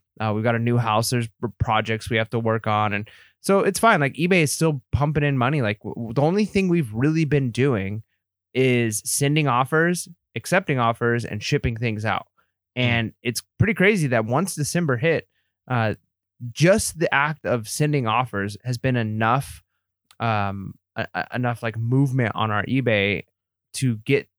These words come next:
Speaker 1: the algorithm to give us sales, or just we have the right items that people are looking for at this time.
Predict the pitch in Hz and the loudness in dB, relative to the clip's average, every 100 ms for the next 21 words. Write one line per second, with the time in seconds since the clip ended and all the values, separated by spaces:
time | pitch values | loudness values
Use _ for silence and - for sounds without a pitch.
0 | - 101 117 117 117 113 113 113 110 107 | -4 0 0 2 0 -2 -4 -4 -4 -2
1 | 117 131 160 143 123 131 123 117 _ 131 | 0 2 2 0 0 0 0 -6 _ -2
2 | 127 113 117 110 110 113 117 113 107 117 | -2 0 0 2 2 0 -2 -4 -8 -4
3 | 113 110 131 135 127 131 117 110 - 123 | -2 -2 -4 -4 -4 -2 -2 -4 -6 -4
4 | 120 | -2